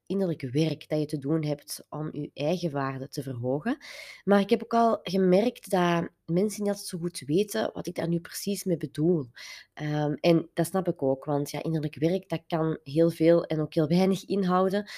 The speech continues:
Ehm, dat is ook niet zwart-wit. Er is ook niet één manier om, of één juiste manier om aan innerlijk werk te doen, zodat je je eigen waarde verhoogt. Ehm, dus ik wil graag, ehm,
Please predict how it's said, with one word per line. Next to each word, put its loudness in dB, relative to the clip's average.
Ehm, 2
dat 4
is 0
ook -8
niet 0
zwart-wit. -6
Er 0
is -8
ook -20
niet -6
één 2
manier 0
om, -4
of -12
één -6
juiste -2
manier 0
om 0
aan 0
innerlijk 0
werk 0
te -6
doen, 0
zodat -6
je -4
je -8
eigen 0
waarde -4
verhoogt. -2
Ehm, 4
dus 0
ik -4
wil 6
graag, -4
ehm, -4